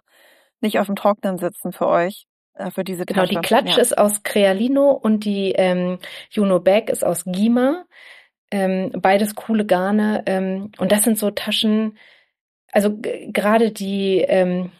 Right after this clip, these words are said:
Speaker 2: die Bag, das ist ja so ein, ne, das sitzt ja so wirklich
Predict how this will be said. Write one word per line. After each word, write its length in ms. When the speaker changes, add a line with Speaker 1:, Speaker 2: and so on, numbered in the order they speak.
Speaker 2:
die 240
Bag, 400
das 160
ist 80
ja 80
so 120
ein, 440
ne, 220
das 180
sitzt 220
ja 80
so 160
wirklich 540